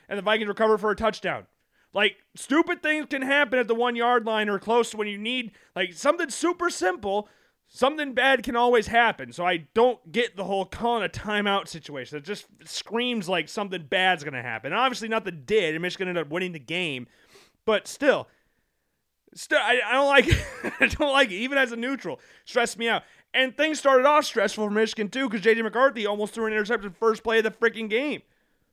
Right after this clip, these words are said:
Like, <laughs> I did not expect that to happen either. I did not ex-, expect to see J J McCarthy, who rarely turns it over this year, and we saw that going into the Iowa-Michigan game, if Mi-, J J McCarthy is going to give you a chance to pick him off,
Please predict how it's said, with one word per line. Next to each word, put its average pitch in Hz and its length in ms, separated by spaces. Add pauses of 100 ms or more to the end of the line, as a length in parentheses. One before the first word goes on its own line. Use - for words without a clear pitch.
(840)
Like, 214 180
<laughs> - 500
I 262 80
did 277 280
not 269 220
expect 233 320
that 240 180
to 233 60
happen 220 280
either. 233 400 (640)
I - 80
did 240 100
not 277 160
ex-, 233 160
expect 240 400
to 208 40
see 233 160
J 208 140
J 220 60
McCarthy, 202 380
who 170 160
rarely 247 460
turns 254 300
it 226 60
over 247 220
this 139 200
year, 120 260 (420)
and - 60
we 165 60
saw 247 160
that 262 100
going 247 200
into 240 100
the 226 80
Iowa-Michigan 220 600
game, 123 280 (340)
if 156 160
Mi-, 208 180
J 196 200
J 277 80
McCarthy 240 540
is 165 200
going 220 320
to 185 300
give 233 200
you 277 180
a 247 40
chance 254 400
to - 80
pick 240 260
him 240 140
off, 208 300